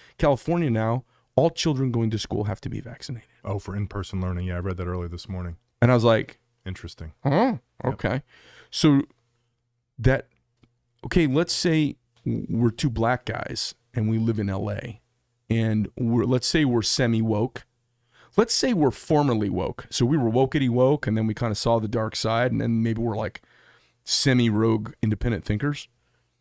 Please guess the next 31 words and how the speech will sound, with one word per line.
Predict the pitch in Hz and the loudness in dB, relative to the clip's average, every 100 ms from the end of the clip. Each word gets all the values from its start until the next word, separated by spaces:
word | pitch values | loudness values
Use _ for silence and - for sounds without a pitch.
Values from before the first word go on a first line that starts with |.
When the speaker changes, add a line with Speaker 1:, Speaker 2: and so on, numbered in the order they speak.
| _ - | _ -2
Speaker 1:
And | 110 110 | 2 2
we | 107 | 0
think | - 196 - | 0 -4 0
back | 143 127 - | 2 2 0
to | 120 107 - | -2 -2 -2
less | - 110 113 185 - | -4 -2 2 0 0
than | - | -2
a | 190 | 0
hundred | 160 175 156 | 0 0 0
years | 156 147 | 0 -2
ago | 117 - 110 113 | -4 -8 -8 -8
when | - 117 117 | -4 -2 0
our | 113 | -2
government | 113 110 110 110 | -2 -2 -2 -2
was | 107 101 98 - _ _ _ - | -4 -4 -4 -8 _ _ _ -6
sterilizing | - - 143 143 131 123 117 123 123 - _ - | -4 0 2 2 2 2 2 0 -4 -10 _ -4
and, | 151 - - | -4 -4 -4
and | 143 120 | -2 0
doing, | 127 123 117 113 | 0 0 0 0
uh, | 113 117 107 _ _ | -2 -2 -6 _ _
sickle | - 185 123 | -4 -4 -2
cell | - 110 | -2 -2
experiments | 107 - - 104 110 107 - - _ _ | -2 -4 -6 -2 -2 -4 -6 -12 _ _
on | - 104 | -2 0
black | 110 110 | 0 -2
people | - 101 | -4 -4
without | 104 110 113 | -4 -4 -2
them | 107 | -2
knowing | 107 107 90 | -2 -4 -8
about | - 110 | -10 -14
it. | 117 | -16